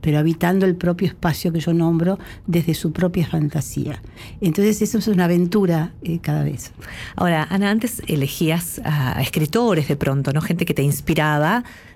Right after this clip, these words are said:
Speaker 2: de la que te apropiabas de, de sus relatos. Ahora que creo que, sí, entiendo bien, narrás más con voz propia, tus propios relatos
Speaker 1: Sí.
Speaker 2: y vivencias y experiencias. ¿Cómo seleccionás las historias para un espectáculo?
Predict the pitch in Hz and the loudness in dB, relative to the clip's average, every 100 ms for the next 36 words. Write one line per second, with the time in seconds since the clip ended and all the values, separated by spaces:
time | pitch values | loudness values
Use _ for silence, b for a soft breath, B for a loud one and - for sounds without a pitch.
0 | B 160 160 160 151 151 160 147 135 143 | B -4 -2 2 2 2 0 0 -2 0
1 | 147 160 175 147 123 - 143 147 139 139 | 0 2 2 2 0 0 0 0 0 2
2 | 131 123 123 - - B B B B - | 0 0 -4 -6 -12 B B B B -2
3 | 196 233 165 135 - - - - 143 - | 2 2 2 -2 -6 -14 -14 -4 -4 -4
4 | - - _ - - 185 185 160 139 - | -14 -20 _ -6 0 2 2 0 -2 -8
5 | - - 165 - - - 156 143 156 175 | -14 -6 -6 -6 -14 -8 -4 0 2 2
6 | 165 160 185 180 156 147 170 - - 170 | 4 2 2 2 0 2 -2 -4 -2 0
7 | 196 - 180 165 165 - 175 170 165 147 | 0 0 0 2 0 0 0 2 0 -2
8 | 135 139 - 180 190 170 147 156 165 170 | -2 -2 -2 0 0 0 0 0 0 -2
9 | 151 139 156 156 165 170 170 - - 147 | -2 -2 0 2 2 0 -2 -6 -2 -2
10 | 139 131 123 131 - B B B B 294 | 0 -2 -2 -4 -6 B B B B -4
11 | 415 - 185 175 170 190 226 160 - 190 | -2 0 0 0 -2 0 -2 -4 -2 -4
12 | 220 175 147 156 - 151 - 117 - 110 | -2 -2 0 -2 -4 -8 -6 -8 -4 -4
13 | 107 | -6